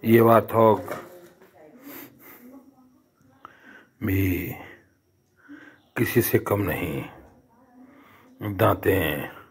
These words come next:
सिंह की तरह बाहर निकल गई हैं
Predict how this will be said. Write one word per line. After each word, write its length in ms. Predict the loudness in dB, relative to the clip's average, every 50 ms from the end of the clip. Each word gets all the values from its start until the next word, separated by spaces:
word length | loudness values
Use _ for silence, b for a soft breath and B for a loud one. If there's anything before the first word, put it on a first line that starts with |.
| B B B _ _ _ _ _ _ _ _ b b b b b b b b b b b b _ _ -12
सिंह 500 | -8 -4 2 4 4 4 4 2 -2 -2
की 120 | -4 -4 -4
तरह 280 | 0 0 0 0 0
बाहर 360 | 0 0 0 0 0 -2 -4
निकल 280 | -6 -6 -8 -6 -6 -4
गई 200 | -4 -4 -4 -4
हैं 540 | -6 -8 -8 -10 -10 -12 -12 -14 -16 -18